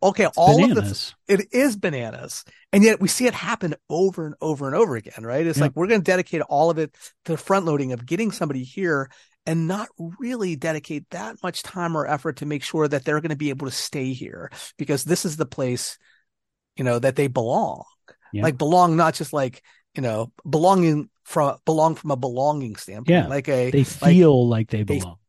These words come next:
Speaker 1: Right. Like they are connected to the institution.
Speaker 2: Yeah.
Speaker 1: And then when somebody leaves after, like, two or three years, they're like, "Well, what, we, oh, I guess we made the bad call." No, no, no, no. It wasn't a bad call. You know,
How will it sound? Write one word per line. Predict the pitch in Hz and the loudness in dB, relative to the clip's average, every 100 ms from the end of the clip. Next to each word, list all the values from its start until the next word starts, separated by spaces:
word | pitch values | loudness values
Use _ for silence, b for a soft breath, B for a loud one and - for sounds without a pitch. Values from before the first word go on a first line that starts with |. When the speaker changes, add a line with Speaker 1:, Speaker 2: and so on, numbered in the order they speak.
| _ _ - | _ _ -6
Speaker 1:
Right. | 131 110 - - - _ - | -2 -2 -4 -16 -18 _ -10
Like | 151 127 | -6 -2
they | 147 | 2
are | 156 | 2
connected | 151 160 147 139 - 139 127 | 0 -4 -6 -6 -4 -6 -4
to | 151 139 | -2 -2
the | 127 | -2
institution. | 131 127 120 120 110 - 135 - b b b | -6 -8 -10 -10 -10 -14 -18 -20 b b b
Speaker 2:
Yeah. | 127 | -2
Speaker 1:
And | 185 | 2
then | 214 | 6
when | 185 175 - - | 6 4 -2 -10
somebody | - 226 147 | 0 2 2
leaves | 135 208 170 110 127 - b b | 0 -4 -4 -6 -10 -12 b b
after, | 170 - | -4 -2
like, | 139 127 | -2 -2
two | - 160 | -2 -2
or | |
three | - 131 | -2 -6
years, | 127 247 156 123 131 - _ _ - | -6 -4 -4 -4 -6 -12 _ _ -4
they're | 170 | 0
like, | 151 131 - - _ _ | 0 0 -6 -20 _ _
"Well, | - 151 | -8 -6
what, | 160 208 - | -6 -8 -6
we, | 135 135 | -4 -4
oh, | 127 123 110 | 0 0 0
I | 131 | -4
guess | 139 - | -6 -6
we | |
made | 127 117 | -6 -6
the | 101 | -6
bad | 113 113 | -8 -8
call." | - 131 113 | -8 -8 -2
No, | 196 | -2
no, | 294 | -2
no, | 262 | -4
no. | 185 - - - _ _ - | -6 -10 -14 -18 _ _ -12
It | 214 | -4
wasn't | 254 254 | -2 -2
a | 131 | -2
bad | 110 107 | -4 -6
call. | - 220 - - 147 - _ _ _ _ _ _ - | -8 -6 -4 -6 -12 -18 _ _ _ _ _ _ -12
You | 131 | -6
know, | 127 170 | -4 -4